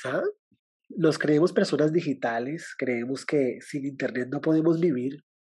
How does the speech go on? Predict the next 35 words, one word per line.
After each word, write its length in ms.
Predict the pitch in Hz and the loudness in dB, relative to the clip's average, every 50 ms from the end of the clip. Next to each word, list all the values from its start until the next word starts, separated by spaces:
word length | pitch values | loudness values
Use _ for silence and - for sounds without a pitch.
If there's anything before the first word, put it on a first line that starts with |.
| _ _ _ _ _ | _ _ _ _ _
pero 160 | - 139 127 | -4 0 2
al 80 | 123 127 | 2 2
final 320 | - 135 123 120 117 120 | 0 -2 -4 -4 -4 -4
del 200 | 120 156 165 160 | -2 -2 -2 0
día 400 | 143 147 135 117 113 113 - - _ _ _ _ | 0 -2 -2 -2 -4 -6 -8 -14 _ _ _ _
no 300 | - 113 117 123 123 123 | -18 -10 -6 -6 -6 -4
confiamos 720 | - 151 147 135 - - 135 131 117 107 101 113 165 - - - | -2 -2 -2 -2 -2 -2 0 0 0 -2 -4 -6 -8 -8 -2 0
en 140 | 147 127 123 | 0 0 0
internet. 360 | 113 104 113 107 - - - _ - - - _ _ _ _ _ _ _ _ - - _ - - - - - - _ _ - | -2 -2 -4 -6 -6 -10 -16 _ -20 -20 -20 _ _ _ _ _ _ _ _ -20 -20 _ -20 -20 -20 -20 -20 -20 _ _ -2
Entonces, 840 | 139 139 131 123 131 - 139 131 135 127 127 - 156 151 156 151 - | 0 0 -2 -2 0 2 4 6 6 6 4 4 4 4 4 2 2
hasta 360 | 185 156 139 - - 151 139 | 0 0 0 -2 -4 -8 -6
que 120 | - - 135 | -6 -6 -6
la 80 | 135 | -6
información 560 | 131 131 - 143 131 135 139 123 - 143 147 147 | -6 -6 -6 -8 -6 -6 -6 -8 -6 -6 -2 2
no 80 | 180 | 4
nos 180 | 202 226 214 180 | 4 4 4 4
llega 240 | 175 190 196 208 202 | 4 4 4 4 2
filtrada 960 | - 160 135 123 120 - - 131 127 135 139 147 156 156 170 170 170 170 - | 0 -2 -2 -4 -4 -6 -4 -4 -2 -2 -2 -2 -2 -2 -2 -4 -6 -6 -6
por 160 | 127 123 135 | -4 -2 -2
alguien, 760 | 131 127 127 135 135 127 123 131 135 139 135 139 143 147 139 - _ - | 0 0 0 0 -2 -4 -4 -4 -4 -2 -2 -4 -4 -6 -10 -14 _ -10
algún 300 | 117 127 127 139 135 131 | -10 -8 -6 -8 -6 0
conocido, 680 | - 156 147 139 123 - - - 147 151 151 147 147 143 | 2 2 2 2 0 -2 -2 0 0 2 2 4 2 2
un 180 | 135 135 135 | 4 4 4
amigo 320 | 139 147 147 151 147 156 156 | 4 4 4 2 2 2 2
de 80 | 147 | 2
un 120 | 143 135 143 | 2 2 0
amigo, 360 | 143 147 151 151 147 156 156 | 0 0 0 0 0 0 2
como 200 | 185 175 156 143 | 2 0 0 -2
que 120 | - 123 | -4 -6
no 120 | 117 113 113 | -8 -8 -8
nos, 520 | 117 123 123 123 120 120 - - - - - - - - - - - - - - - _ - | -8 -8 -8 -8 -8 -10 -12 -12 -14 -14 -16 -18 -18 -16 -16 -14 -12 -12 -12 -12 -12 _ -2
no 160 | - 113 113 | 0 2 2
nos 160 | 127 127 - | 2 4 4
arriesgamos, 800 | 151 143 123 117 113 101 101 104 113 117 120 113 98 87 - - 101 | 4 4 4 4 0 0 0 -2 0 0 0 -2 -2 -6 -8 -8 -6
¿no? 300 | 101 117 175 208 - | -4 -4 -4 -4 -6